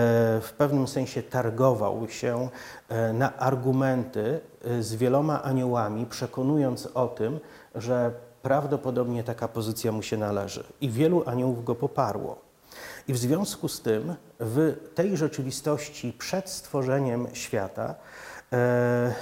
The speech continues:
mm, w rzeczywistości anielskiej nastąpił rozłam, nastąpił bunt i część aniołów, e, przestała być aniołami, e, w takim sensie, jak to rozumiemy, e, będąc, e, posłusznymi Bogu,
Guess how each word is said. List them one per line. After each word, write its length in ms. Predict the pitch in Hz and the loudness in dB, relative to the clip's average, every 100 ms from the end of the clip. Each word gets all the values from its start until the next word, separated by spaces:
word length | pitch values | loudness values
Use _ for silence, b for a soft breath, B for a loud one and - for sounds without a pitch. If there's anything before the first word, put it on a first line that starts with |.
| B | B
mm, 340 | 135 127 123 117 | 0 2 2 2
w 40 | |
rzeczywistości 760 | 131 127 131 - 165 - 135 123 | 0 0 -2 0 0 0 -4 -2
anielskiej 800 | 123 131 135 135 - 127 127 B B B 131 | 0 2 0 -2 -2 0 0 B B B -2
nastąpił 720 | 131 123 - 139 - 127 120 - | -2 -2 -2 -2 0 -2 -2 0
rozłam, 640 | 131 127 107 110 90 117 | 4 4 4 -2 -2 -2
nastąpił 520 | 117 - 127 123 117 | -4 -2 -2 0 0
bunt 540 | 110 113 143 185 - 131 | 2 2 2 -2 -6 -8
i 100 | 117 | -4
część 560 | - 139 147 - - - | 0 2 2 -2 -8 -2
aniołów, 680 | 117 120 123 120 120 - - B B B - | 0 2 2 2 -2 -4 -14 B B B -2
e, 180 | 117 110 | 0 0
przestała 540 | - 127 - 135 117 | -2 -4 2 4 4
być 260 | 110 - - | 0 -8 -4
aniołami, 800 | 127 120 113 117 120 120 123 120 - | 0 2 4 4 2 0 0 -2 -4
e, 220 | 117 117 | -2 -2
w 360 | 117 120 117 - | 0 0 0 0
takim 320 | 135 - 123 | -2 0 -2
sensie, 420 | - 139 135 131 | 2 0 0 0
jak 320 | 120 117 - - - | -2 -2 -6 -8 -2
to 120 | 131 | 0
rozumiemy, 720 | 123 120 123 135 120 113 117 B B B B - | 0 0 2 2 2 0 -2 B B B B -4
e, 600 | 120 117 117 113 113 113 | 0 2 2 2 2 0
będąc, 760 | 113 131 127 117 117 117 - - 113 | 2 2 4 2 0 -2 -4 -4 -6
e, 40 | |
posłusznymi 720 | 107 147 - 131 - 131 117 | -4 -2 -2 -4 0 2 2
Bogu, 440 | 107 107 90 120 | 2 2 2 -2